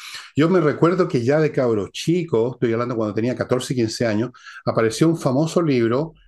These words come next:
que fue popular por su momento, en un momento dado, y se llamaba El fin de las ideologías, y trataba de eso. Ya entonces empezó el proceso, y cuando ese proceso continuó,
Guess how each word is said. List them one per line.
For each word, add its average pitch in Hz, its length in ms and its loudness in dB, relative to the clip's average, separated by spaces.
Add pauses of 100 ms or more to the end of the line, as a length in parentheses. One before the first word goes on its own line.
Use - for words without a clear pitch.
(100)
que 101 100 -4
fue 127 260 -2
popular 135 460 2
por 139 140 -2
su 151 140 0
momento, 127 440 -2
en 120 60 0
un 120 80 -2
momento 117 420 0
dado, 101 340 -2 (320)
y 110 60 -2
se 117 140 -2
llamaba 127 240 2
El 120 60 -2
fin 147 200 2
de 160 80 2
las 151 120 2
ideologías, 117 680 -2 (200)
y - 80 0
trataba 147 400 2
de 156 100 2
eso. - 260 -6 (760)
Ya 127 180 0
entonces 170 400 2
empezó 165 340 2
el 156 100 0
proceso, - 520 -2 (540)
y 123 140 0
cuando 139 260 0
ese 170 140 -2
proceso 165 480 -2
continuó, 135 720 0